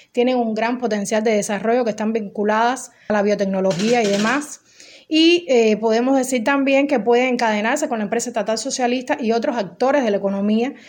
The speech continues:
lo cual es muy beneficioso para, eh, las relaciones comerciales de manera general.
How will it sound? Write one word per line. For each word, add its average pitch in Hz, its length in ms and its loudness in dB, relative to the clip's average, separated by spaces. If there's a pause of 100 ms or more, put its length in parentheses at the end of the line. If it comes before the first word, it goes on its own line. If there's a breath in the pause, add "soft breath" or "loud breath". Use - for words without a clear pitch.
(120 loud breath)
lo 220 220 0
cual 226 180 2
es 254 80 0
muy 226 180 4
beneficioso 240 840 0
para, 220 340 0 (320 loud breath)
eh, 214 220 0
las 214 140 -2
relaciones 214 400 -2
comerciales 220 520 -2
de 240 80 -2
manera 185 300 -4
general. 165 380 -6